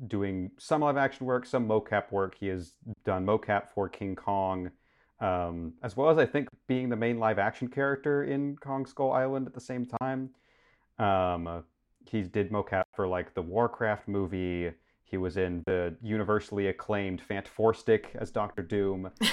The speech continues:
Speaker 1: Uh, he's, he's been around. He was in a Black Mirror episode. Um, but, uh, he's, he's, he's pretty good,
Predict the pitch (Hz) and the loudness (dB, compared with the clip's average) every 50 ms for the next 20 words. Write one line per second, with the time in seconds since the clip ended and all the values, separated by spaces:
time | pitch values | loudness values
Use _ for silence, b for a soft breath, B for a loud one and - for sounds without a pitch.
0 | - - 95 92 90 127 123 127 147 139 135 139 - b b b b - 190 208 | 0 0 0 2 2 2 2 2 -2 -2 -4 -6 -12 b b b b 2 2 4
1 | 175 151 - 175 160 143 123 107 98 92 85 85 90 110 143 143 131 147 131 113 | 4 4 2 4 4 4 4 4 4 4 2 0 0 2 2 4 4 4 4 4
2 | 117 113 113 113 101 101 - - 95 92 92 - - - 98 90 87 87 87 - | 6 6 4 4 2 -2 -2 0 0 0 0 -2 -6 -4 -2 0 0 0 -2 -6
3 | _ _ _ _ _ - 113 98 90 87 85 85 85 85 82 82 - - 101 90 | _ _ _ _ _ -4 0 0 2 2 0 -2 -4 -6 -8 -10 -6 -2 -2 -2
4 | 85 - - 92 87 85 85 82 82 80 - _ _ _ - - _ _ _ - | -2 -2 -2 -2 0 0 0 -2 -4 -6 -8 _ _ _ -20 -20 _ _ _ -6
5 | 127 120 123 - - 156 165 170 - - 190 208 - - - 240 240 226 202 151 | -6 -6 -6 -6 -4 -4 -4 -4 -6 -6 -6 -6 -2 2 4 4 4 6 8 8
6 | 107 95 92 | 6 6 4